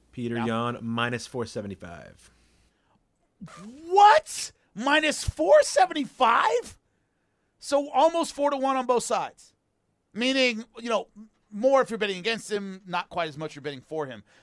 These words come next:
Speaker 2: Three seventy-five? Two-to-one would be my maximum on that one.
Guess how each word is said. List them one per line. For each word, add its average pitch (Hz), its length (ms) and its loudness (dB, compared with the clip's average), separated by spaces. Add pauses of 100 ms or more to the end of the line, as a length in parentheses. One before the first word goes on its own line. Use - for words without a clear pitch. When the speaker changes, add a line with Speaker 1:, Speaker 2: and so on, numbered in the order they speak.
Speaker 2:
Three 269 340 -4
seventy-five? 302 1160 0 (1040)
Two-to-one 320 580 2
would 247 140 -6
be 233 160 -8
my 202 240 -4
maximum 202 800 -2
on 151 120 -6
that 123 220 -10
one. 98 140 -20